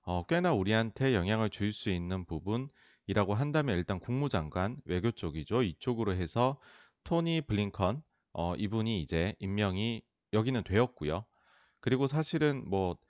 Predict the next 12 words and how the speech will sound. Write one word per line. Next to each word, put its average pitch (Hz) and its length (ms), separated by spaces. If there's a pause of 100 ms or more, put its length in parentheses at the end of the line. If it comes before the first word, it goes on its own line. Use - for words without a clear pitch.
(200)
가장 160 360
중요하다고 127 480
볼 98 180
수 - 140
있습니다. 82 380
모든, 117 540 (420)
어, 87 220
내각 90 300
중에서요. 87 680
네, 110 160
이구루님 123 480
안녕하세요. 90 720